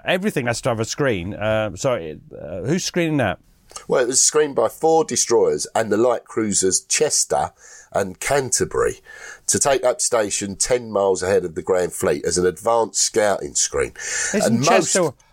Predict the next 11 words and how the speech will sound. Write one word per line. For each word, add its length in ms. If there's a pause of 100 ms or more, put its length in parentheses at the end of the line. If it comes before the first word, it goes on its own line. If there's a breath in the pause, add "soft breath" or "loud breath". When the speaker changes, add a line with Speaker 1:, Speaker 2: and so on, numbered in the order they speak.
(120)
Speaker 1:
isn't 240
Chester 340
where 180
the 80
Great 280
War 260
Group 360
are 80
having 340
their, 380
uh, 180